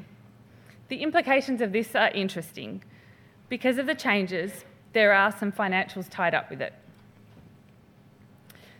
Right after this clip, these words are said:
Pension funds have trillions of dollars invested directly in fossil fuel companies.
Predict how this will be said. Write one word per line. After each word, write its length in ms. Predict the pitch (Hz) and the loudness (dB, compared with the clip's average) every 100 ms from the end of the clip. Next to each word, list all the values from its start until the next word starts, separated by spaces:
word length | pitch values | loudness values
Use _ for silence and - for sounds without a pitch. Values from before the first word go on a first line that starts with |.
| - | -20
Pension 380 | - 254 269 320 | -4 -4 -2 -6
funds 540 | 269 208 190 208 214 - - | 0 0 0 -4 -8 -16 -18
have 180 | - 262 | -6 -6
trillions 480 | - 294 294 277 247 | -4 -6 -4 -2 -2
of 140 | 208 | -2
dollars 360 | 196 175 151 156 | 0 0 -2 -6
invested 460 | - 196 208 208 180 | -8 -2 -2 -2 -6
directly 640 | 196 208 208 220 208 214 | 0 0 0 -6 -6 -6
in 120 | 190 | -8
fossil 320 | 185 175 180 170 | -6 -6 -6 -8
fuel 200 | 175 165 | -8 -8
companies. 680 | - 156 143 139 165 - | -6 -8 -8 -10 -12 -18